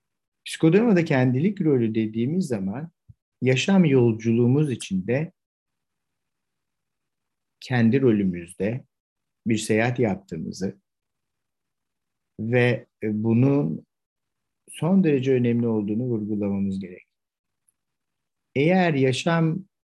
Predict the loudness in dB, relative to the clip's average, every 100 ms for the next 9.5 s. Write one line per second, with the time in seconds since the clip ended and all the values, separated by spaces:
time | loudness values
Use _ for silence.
0 | -12 -6 -2 -2 -2 -4 -2 -4 -4 -8
1 | -6 -2 0 0 0 0 0 -2 -2 -4
2 | -2 -2 -4 -6 -14 -16 _ _ _ _
3 | _ _ _ _ _ _ _ _ _ _
4 | _ _ -8 0 0 2 2 2 2 2
5 | 0 0 -4 -6 -4 -8 -12 -16 -18 -18
6 | -18 -18 -18 -6 -4 0 0 -2 -2 -2
7 | -2 -2 -4 -2 0 0 0 0 0 -4
8 | -14 -16 -20 -14 -8 -6 -6 -6 -4 -6
9 | -8 -10 -10 -12 -12